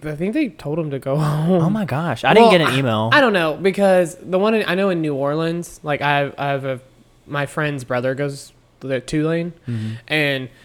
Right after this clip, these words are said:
Speaker 1: they had to throw away all their, like, all their dorm furniture.
Speaker 2: Oh gosh.
Speaker 1: And then it was, like, s-, I think he said something about move out day. And I guess, like, they're literally
Speaker 2: Oh,
Speaker 1: going
Speaker 2: my.
Speaker 1: online for the rest of the semester. So.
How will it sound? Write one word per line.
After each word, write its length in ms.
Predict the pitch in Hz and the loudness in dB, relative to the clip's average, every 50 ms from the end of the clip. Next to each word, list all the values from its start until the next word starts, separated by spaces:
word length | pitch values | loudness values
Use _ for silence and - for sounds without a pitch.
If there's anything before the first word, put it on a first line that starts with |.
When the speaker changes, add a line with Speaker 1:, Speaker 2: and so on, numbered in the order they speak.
| - _ _ _ - | -20 _ _ _ 0
Speaker 1:
they 160 | 135 165 175 | 2 4 4
had 100 | 180 175 | 4 2
to 60 | 160 | 0
throw 200 | - - 131 131 | -2 -4 -4 -2
away 160 | 139 151 156 156 | 0 0 0 0
all 120 | 151 156 156 | 0 0 0
their, 380 | 165 170 165 165 160 160 156 - _ _ _ _ _ _ _ _ _ _ _ - | 0 0 0 0 -2 -4 -8 -14 _ _ _ _ _ _ _ _ _ _ _ 0
like, 220 | 151 147 139 - - | 0 0 0 -2 -4
all 160 | 131 131 139 | -2 -2 0
their 220 | 143 156 151 151 151 | 0 0 0 -2 -2
dorm 480 | 147 143 156 151 156 165 165 170 170 | -2 -2 -2 0 0 -2 -2 -4 -6
furniture. 720 | 156 - 156 147 139 123 117 120 - 113 113 117 131 135 - - | -6 -6 -6 -6 -6 -8 -10 -12 -12 -10 -10 -10 -10 -10 -8 -6
Speaker 2:
Oh 220 | 143 156 160 151 | -4 -4 -4 -4
gosh. 380 | 127 - 113 120 120 98 104 117 | -4 -4 -4 -4 -4 -6 -8 -6
Speaker 1:
And 220 | - 143 151 151 151 | -4 -4 -2 -2 -2
then 600 | 151 147 143 139 139 135 131 131 127 123 127 - _ _ _ _ _ _ _ _ _ _ - | 0 0 0 0 0 -2 -2 -6 -8 -10 -12 -14 _ _ _ _ _ _ _ _ _ _ -6
it 80 | 139 | -4
was, 140 | 147 151 143 | -2 -2 0
like, 180 | 147 139 131 - | 0 -2 -2 -4
s-, 200 | - - 151 - - | -8 -14 -14 -14 -10
I 120 | 143 143 | -8 -4
think 140 | 143 175 170 | -4 -2 -2
he 40 | 160 | -2
said 140 | 151 175 151 | -2 -4 -2
something 200 | 156 165 160 156 | -2 -2 -2 -2
about 200 | 143 147 131 120 | -2 -2 -2 -2
move 240 | 127 135 143 139 127 | -2 -4 -2 -2 -2
out 220 | 117 110 107 98 | -2 -2 -4 -6
day. 340 | 107 113 113 110 113 120 123 - _ _ _ _ _ _ _ | -6 -6 -4 -6 -6 -8 -12 -16 _ _ _ _ _ _ _
And 80 | 135 131 | -6 -4
I 100 | 131 139 | -2 -2
guess, 220 | 127 143 147 - | -2 -2 -2 0
like, 320 | 170 151 139 123 - - _ | 0 0 0 -2 -6 -10 _
they're 380 | - 135 135 135 135 131 131 135 - _ - | -2 0 0 0 -2 -4 -6 -10 -16 _ -4
literally 260 | 139 143 147 143 143 - | -2 0 0 0 0 2
Speaker 2:
Oh, 40 | 151 | 2
Speaker 1:
going 100 | 175 135 | 2 2
Speaker 2:
my. 60 | 135 | 2
Speaker 1:
online 280 | 135 127 131 131 135 135 | 2 2 2 2 0 0
for 80 | - 151 | -2 -4
the 60 | 139 127 | -2 -2
rest 200 | 131 127 - - | -2 -4 -6 -10
of 60 | 131 | -12
the 40 | - | -12
semester. 640 | - - 123 123 123 123 - - 117 117 120 117 - _ _ _ _ _ _ _ _ _ _ _ - - - _ _ _ _ _ _ _ _ | -10 -8 -6 -6 -6 -8 -10 -10 -10 -8 -10 -10 -14 _ _ _ _ _ _ _ _ _ _ _ -20 -20 -20 _ _ _ _ _ _ _ _
So. 400 | - - 127 123 117 117 120 | -10 -6 -4 -4 -4 -4 -6